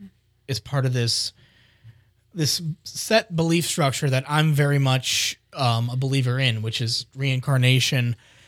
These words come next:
and that we are, we're not reincarnated as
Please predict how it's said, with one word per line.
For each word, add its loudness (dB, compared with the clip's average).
and 2
that 2
we 0
are, 0
we're 0
not 2
reincarnated 2
as 2